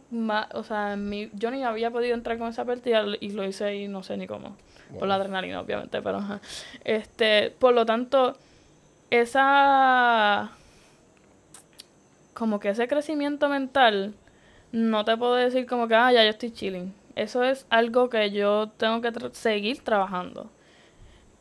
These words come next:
Speaker 1: O sea, yo tengo mi psicólogo deportivo y, y es algo que no puedo abandonar, porque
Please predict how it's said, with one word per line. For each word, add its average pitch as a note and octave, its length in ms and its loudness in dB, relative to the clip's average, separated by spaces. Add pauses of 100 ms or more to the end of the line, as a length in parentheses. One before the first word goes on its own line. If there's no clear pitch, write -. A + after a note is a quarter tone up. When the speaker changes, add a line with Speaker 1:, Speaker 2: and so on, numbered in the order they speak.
(300)
Speaker 1:
O - 20 -18
sea, G3+ 220 2
yo G3+ 440 0 (380)
tengo G3+ 240 -2
mi G3 100 -6
psicólogo F#3+ 400 -4
deportivo A#3+ 880 0
y, G3+ 680 -4
y A3 180 -2
es G3+ 120 4
algo A#3+ 320 2
que A#3 140 -2
no G3 180 -2
puedo G#3 140 8
abandonar, A3 680 2 (140)
porque G3+ 1120 0